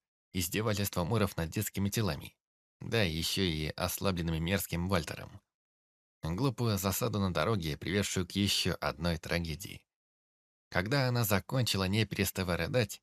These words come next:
все время, пока вспоминала и говорила, отец обратился к Штыку. «Что думаешь про всю эту ситуацию?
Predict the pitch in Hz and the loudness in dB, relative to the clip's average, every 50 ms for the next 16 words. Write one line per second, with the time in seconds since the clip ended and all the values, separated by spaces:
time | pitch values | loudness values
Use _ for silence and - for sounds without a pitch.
0 | _ _ _ _ _ _ - - - 110 107 101 98 113 113 113 104 98 95 92 | _ _ _ _ _ _ -8 -4 -2 0 2 2 2 2 2 2 2 2 0 0
1 | - 98 90 - - 90 85 80 - - 110 92 85 80 78 78 76 73 - - | 2 0 0 0 -2 -2 -2 -2 0 0 2 2 2 0 0 -2 -4 -2 0 2
2 | 98 95 90 85 73 62 - - - - _ _ _ _ _ _ - - 82 85 | 2 4 2 0 0 -4 -6 -10 -14 -16 _ _ _ _ _ _ -6 -4 -4 0
3 | - 135 127 - - - 95 82 85 85 - 104 104 - 98 95 - - - 101 | 0 0 0 0 -2 -2 0 0 0 0 0 0 0 0 0 -2 -2 0 -2 -2
4 | - - - - - _ _ _ _ _ _ _ _ _ _ _ _ - - - | -2 -2 -8 -10 -12 _ _ _ _ _ _ _ _ _ _ _ _ -10 -8 -6
5 | - - 85 85 82 71 65 62 64 64 - - - - _ _ _ _ _ _ | -2 0 2 2 2 2 0 0 -2 -2 -4 -6 -6 -8 _ _ _ _ _ _
6 | _ - 85 87 85 - - 85 71 - 73 73 - 85 - 82 76 71 - - | _ 4 4 4 4 4 2 2 2 2 0 0 0 2 4 4 2 2 0 -4
7 | 53 50 - | -8 -8 -10